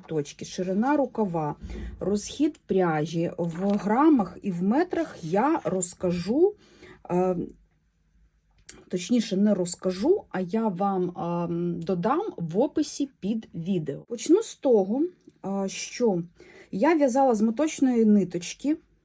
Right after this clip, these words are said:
Отака. Це, е, альпака пуфі. Хто зі мною давно, ви знаєте, що в мене доволі таки багато моточної пряжі, яку я собі пообіцяла, е,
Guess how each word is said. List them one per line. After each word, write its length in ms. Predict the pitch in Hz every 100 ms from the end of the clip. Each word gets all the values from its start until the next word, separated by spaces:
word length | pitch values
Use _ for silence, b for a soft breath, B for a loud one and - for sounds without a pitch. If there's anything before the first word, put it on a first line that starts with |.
| _
Отака. 540 | - 247 247 247 220 156
Це, 360 | - - 330
е, 80 | 415 - 202 202 196
альпака 500 | 208 220 330 415 208
пуфі. 500 | 175 165 160 - 254 - B B
Хто 340 | - 311 381
зі 140 | 277
мною 340 | 262 269 269 233
давно, 460 | 202 233 240 294 440 359
ви 280 | 208 311
знаєте, 640 | 269 208 262 226 175 175 170
що 500 | 160 - 247 233 175 B B B B B B B B B B
в 40 |
мене 220 | 220 311 302
доволі 320 | 233 269 262
таки 240 | 233 214
багато 460 | 202 220 240 233 214
моточної 760 | 202 208 226 214 208 190 190 - -
пряжі, 440 | 208 185 190 254
яку 220 | 311 -
я 60 | 247
собі 220 | 226 202
пообіцяла, 760 | 202 202 180 214 294 339 359 349 B B B B B - -
е, 320 | - 214 214